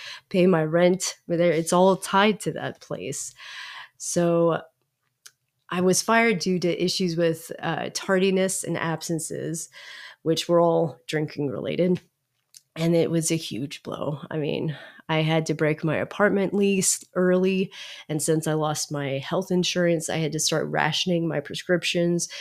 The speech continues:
which were the only substances I actually took responsibly. Um, and luckily for me, though, I, and unfortunately probably <laughs> for her, but my best friend,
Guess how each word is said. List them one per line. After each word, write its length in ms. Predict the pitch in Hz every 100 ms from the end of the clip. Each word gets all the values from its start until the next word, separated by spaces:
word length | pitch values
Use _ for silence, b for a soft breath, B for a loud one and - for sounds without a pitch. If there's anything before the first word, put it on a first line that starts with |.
| B B
which 220 | 170 -
were 160 | 165 165
the 140 | 160
only 260 | 170 170 165
substances 600 | - 160 - 170 - 156
I 120 | 151
actually 300 | 156 - 160
took 260 | - 175 -
responsibly. 760 | 151 - 170 170 170 175 175 - B B B B B -
Um, 520 | 165 165 160 143 135 -
and 300 | 170 170 - 165 B B B B -
luckily 340 | 190 208 247
for 160 | 214 220
me, 220 | 180 160
though, 340 | 156 160 170 151 -
I, 400 | 170 170 170 -
and 220 | - 175 160
unfortunately 600 | 165 - 180 - 165 165
probably 320 | 170 160 170
<laughs> 340 | 175 - -
for 180 | - 180
her, 360 | - 185 170 170 B B B B -
but 120 | 180
my 140 | 185 175
best 400 | 165 185 - -
friend, 520 | 175 160 165 170